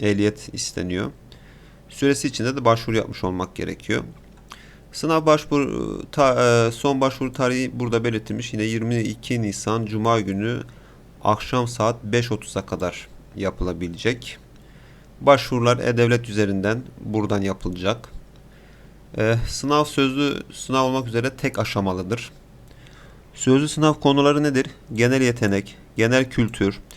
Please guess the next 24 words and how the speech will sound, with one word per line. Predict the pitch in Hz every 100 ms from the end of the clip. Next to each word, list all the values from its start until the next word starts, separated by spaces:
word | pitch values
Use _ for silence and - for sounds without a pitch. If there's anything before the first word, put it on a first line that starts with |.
| - - - - - -
ile | 127 123 120
istihdam | 117 - 131 127
edici | 113 110
alana | 107 120 113
ilişkin | 107 - 143
mesleki | 123 120 117 120
konular. | 120 98 87 82
Yani | 107 107
şoförlükle | - 113 117 120 120 104
ilgili | - 107 90 92 113 - - -
mesleki | 120 113 113 110 110
sorular. | - 95 98 123 - - - - - - - - - - - - - - - - -
E, | 113 110
büyük | 117 107
ihtimal | 107 110
sürüş | 110 - 107 - 104
ve | 104 104 -
tamir, | - 101 101 101 - - - -
basit | 101 104 - -
tamirlerle | 101 95 95 92 92
alakalı | 90 - 95 90
olabilir. | 92 98 110 - - - - - - - - - - - - - - - - - - - - - -
Sözlü | - - 143 147
sınav, | - 135 135